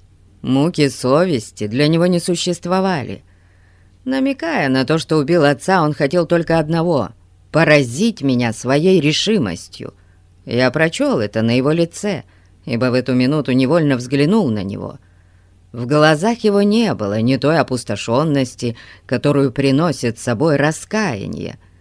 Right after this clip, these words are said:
ни той суетливости, которую неминуемо влечет за собой страх. Они смотрели на меня дерзко, словно бросая мне вызов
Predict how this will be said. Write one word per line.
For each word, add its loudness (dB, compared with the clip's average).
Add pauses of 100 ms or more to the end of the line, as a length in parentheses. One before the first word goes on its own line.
(420)
ни 0
той 2
суетливости, -2
которую 0
неминуемо 2
влечет -2
за -2
собой 2
страх. -4 (1000)
Они 0
смотрели 0
на 2
меня 2
дерзко, -2
словно 2
бросая 0
мне 0
вызов -2